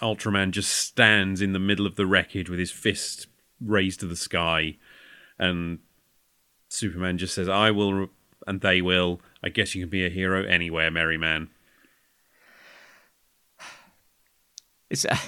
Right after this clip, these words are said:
Speaker 2: sorry, I, I'm having a good time here, P J. I'm, I'm loving all this.
Speaker 1: <laughs>
Speaker 2: There's, um, a nice little moment there for Superman, kind of echoing some of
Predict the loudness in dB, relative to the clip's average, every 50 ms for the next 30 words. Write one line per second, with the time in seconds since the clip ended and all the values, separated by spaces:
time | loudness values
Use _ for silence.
0 | -12 -18 _ _ _ _ _ -4 0 0 2 6 6 6 8 8 6 6 4 2
1 | -2 -2 -2 -2 -4 0 2 2 2 2 0 -2 -4 -4 -6 -4 -2 0 2 4
2 | 6 6 6 8 6 6 8 6 6 8 8 6 6 6 4 4 4 4 2 0
3 | -2 -10 -6 2 6 6 8 8 10 10 10 8 6 2 -6 -12 _ _ _ _
4 | _ _ -8 -6 -4 -4 -2 -2 -2 -2 0 4 6 8 8 8 6 4 4 6
5 | 6 6 6 4 2 2 2 0 -2 -4 -2 -2 -2 -2 0 0 0 0 0 -2
6 | -4 -6 -2 2 4 4 6 6 6 4 4 4 4 4 4 4 4 0 0 -2
7 | -2 -2 -2 -2 -4 -6 -10